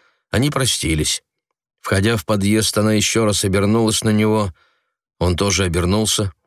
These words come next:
и, встретившись с ней взглядом, поднес к фуражке руку. Этот офицерский жест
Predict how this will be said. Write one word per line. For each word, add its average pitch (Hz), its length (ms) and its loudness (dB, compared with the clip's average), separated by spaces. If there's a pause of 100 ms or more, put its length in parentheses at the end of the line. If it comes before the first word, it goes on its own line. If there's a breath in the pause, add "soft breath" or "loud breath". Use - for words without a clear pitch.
(260)
и, 95 60 -2
встретившись 110 720 -2
с - 80 -2
ней 104 140 2
взглядом, 101 580 0
поднес 90 580 0
к - 80 -6
фуражке 92 580 -2
руку. 95 400 -2 (720)
Этот 104 380 -2
офицерский 101 720 0
жест 101 460 0